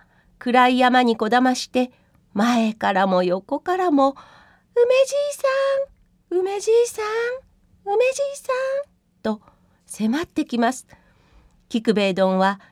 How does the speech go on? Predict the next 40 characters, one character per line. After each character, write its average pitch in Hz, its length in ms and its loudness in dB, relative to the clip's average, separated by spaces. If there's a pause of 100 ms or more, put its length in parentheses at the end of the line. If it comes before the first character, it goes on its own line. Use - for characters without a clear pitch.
何 247 360 4
度 202 120 -2
も 190 140 0
何 269 300 -2
度 330 120 -2
も 262 200 0 (240)
滑 240 200 2
っ 247 60 -10 (120)
た 254 140 -4
り 233 100 -2
転 269 320 2
ん 302 100 0
だ 302 120 0
り 302 120 -4
し - 80 -8
て 302 200 -4
や 294 140 2
っ - 80 -12 (200)
と 427 120 -2
の 427 140 0
こ 415 120 -4
と 381 140 -4
で 254 180 4
家 233 240 2
に 214 120 2
戻 208 260 0
り 269 100 -2
ま 277 140 -4
し - 120 -14
た。 220 180 -12 (1080)
す 370 200 -2
ぐ 392 160 -2
に 247 280 -2 (180)
家 233 220 2
の 240 140 2
中 233 240 0
か 143 120 -2
ら 139 100 0
し - 280 -6
っ - 60 -20